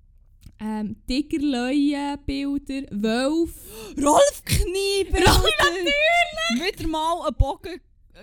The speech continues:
Speaker 2: gespannt zu irgendwie zur ersten
Speaker 1: Ja,
Speaker 2: Folge oder so.
Speaker 1: Folge null, Mann.
Speaker 2: Folge null,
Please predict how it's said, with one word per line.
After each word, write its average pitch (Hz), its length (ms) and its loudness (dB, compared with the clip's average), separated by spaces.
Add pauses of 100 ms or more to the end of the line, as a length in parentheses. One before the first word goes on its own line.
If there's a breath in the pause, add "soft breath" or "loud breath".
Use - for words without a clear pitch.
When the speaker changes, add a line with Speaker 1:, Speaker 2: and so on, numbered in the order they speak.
Speaker 2:
gespannt 262 600 -6 (120)
zu 285 80 -8
irgendwie 269 260 -8
zur - 140 -10
ersten 262 480 -10
Speaker 1:
Ja, 277 180 -2
Speaker 2:
Folge 269 300 -8
oder 233 140 -12
so. 320 200 -8
Speaker 1:
Folge 277 300 0
null, 254 320 0
Mann. 185 300 -8
Speaker 2:
Folge 240 380 -6
null, 240 460 -8